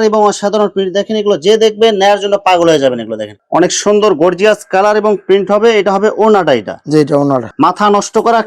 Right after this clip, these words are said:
Speaker 1: কালার
Speaker 2: একদম
Speaker 1: এবং
Speaker 2: মাথা
Speaker 1: ডিজাইনগুলো
Speaker 2: নষ্ট করা
Speaker 1: দেখেন, এগুলো
Speaker 2: কালার।
Speaker 1: যে দেখবে নেয়ার জন্য পাগল হয়ে যাবেন।
Speaker 2: পাগল
Speaker 1: আর
Speaker 2: হয়ে
Speaker 1: ফুলগুলো
Speaker 2: যাবেন,
Speaker 1: মনে হয় একদম
Speaker 2: ইনশাআল্লাহ।
Speaker 1: জীবন্ত ফুটে রয়েছে এরকম মনে হবে। গর্জিয়াস কালার এবং অনেক সুন্দর প্রিন্ট হবে। এই যে ফুলটা মনে হয় একদম ফুটে রয়েছে এরকম মনে হবে। আসসালামু আলাইকুম প্রিয় ভিউয়ার্স,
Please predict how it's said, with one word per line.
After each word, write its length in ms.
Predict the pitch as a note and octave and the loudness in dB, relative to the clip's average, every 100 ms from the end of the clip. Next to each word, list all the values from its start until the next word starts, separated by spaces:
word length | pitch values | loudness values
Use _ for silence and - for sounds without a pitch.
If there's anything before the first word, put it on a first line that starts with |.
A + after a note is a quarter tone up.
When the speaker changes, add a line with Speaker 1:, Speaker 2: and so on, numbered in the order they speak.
| G#3+ | -2
Speaker 1:
কালার 320 | G3+ A#3 A#3+ | 0 2 2
Speaker 2:
একদম 80 | A#3 | 2
Speaker 1:
এবং 120 | A3 | 0
Speaker 2:
মাথা 120 | G#3 F3 | -2 -2
Speaker 1:
ডিজাইনগুলো 380 | F3+ A3 A3 | -2 -2 0
Speaker 2:
নষ্ট 80 | A#3 | 0
করা 40 | A3+ | 0
Speaker 1:
দেখেন, 200 | C4 B3 | -2 -2
এগুলো 160 | A3+ A3+ | 0 -2
Speaker 2:
কালার। 100 | - | 2
Speaker 1:
যে 80 | A#3 A#3+ | 2 2
দেখবে 180 | G#3+ A#3+ | 0 0
নেয়ার 180 | A3 A3+ G#3+ | 2 2 0
জন্য 100 | A3 G#3 | -2 0
পাগল 180 | G3+ G3+ | 0 2
হয়ে 120 | G#3+ | 0
যাবেন। 160 | G#3+ C4+ | 0 -2
Speaker 2:
পাগল 60 | C#3+ | 0
Speaker 1:
আর 60 | |
Speaker 2:
হয়ে 100 | - | 0
Speaker 1:
ফুলগুলো 240 | C#3 C4+ A3+ | 0 -2 -2
Speaker 2:
যাবেন, 60 | |
Speaker 1:
মনে 80 | A3+ | -2
হয় 60 | C3 | -2
একদম 160 | B2 | -2
Speaker 2:
ইনশাআল্লাহ। 100 | - F#3 | -6 -6
Speaker 1:
জীবন্ত 240 | G#3 G#3+ - | -8 -6 -8
ফুটে 160 | G3 G#3 | -4 -4
রয়েছে 180 | G3+ G#3 | -4 -2
এরকম 200 | G#3 G#3+ G#3 | 0 0 -4
মনে 120 | G#3 F#3+ | -2 2
হবে। 160 | G3+ C4 - | 2 2 2
গর্জিয়াস 400 | E3+ F3 G3 G#3+ - - | -2 -2 -2 -2 -4 -6
কালার 220 | F3+ G#3 G#3+ | -2 -2 -2
এবং 100 | G#3 G3+ | -4 -4
অনেক 120 | G3 - | -4 -6
সুন্দর 180 | G3+ E3+ | -4 -2
প্রিন্ট 180 | G3 F#3 | -4 0
হবে। 100 | G3+ G#3+ | 0 2
এই 40 | G3+ | 0
যে 60 | G3+ | 0
ফুলটা 200 | G#3 G#3 | 0 2
মনে 100 | G3+ | 2
হয় 80 | G3+ | 2
একদম 140 | G3 - | 0 -2
ফুটে 180 | G3 G3+ | 0 2
রয়েছে 200 | F#3+ F#3+ | 2 0
এরকম 180 | F3+ F#3 | -2 0
মনে 100 | F#3 F3 | 0 2
হবে। 120 | F#3 - A#2+ | -2 -2 -4
আসসালামু 420 | - D3+ D3+ D3+ D3+ | -2 0 2 2 2
আলাইকুম 380 | D#3 E3 E3+ E3+ | 2 0 -2 -4
প্রিয় 160 | D3 D#3 C#3 | 0 0 2
ভিউয়ার্স, 460 | B2 A#2 B2 D#3 | 0 2 2 0